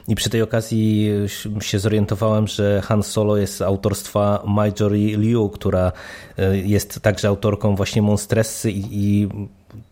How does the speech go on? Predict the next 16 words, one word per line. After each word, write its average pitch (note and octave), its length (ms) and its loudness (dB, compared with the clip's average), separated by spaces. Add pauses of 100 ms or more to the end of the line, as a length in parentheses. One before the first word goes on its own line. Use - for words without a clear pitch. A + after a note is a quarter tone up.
Mój B2 200 2
optymizm C3 580 0
tylko B2+ 280 0
wzrósł, G2+ 460 2
bo F#2+ 340 2 (120)
tamten G#2+ 300 2
komiks G#2 300 2
jest G2 140 0
naprawdę G2+ 380 0
świetny, - 440 0
więc F#2+ 220 0
liczę G2+ 300 2
na F#2+ 100 4
to, G2 140 0
że F2+ 160 0
tutaj F#2 380 0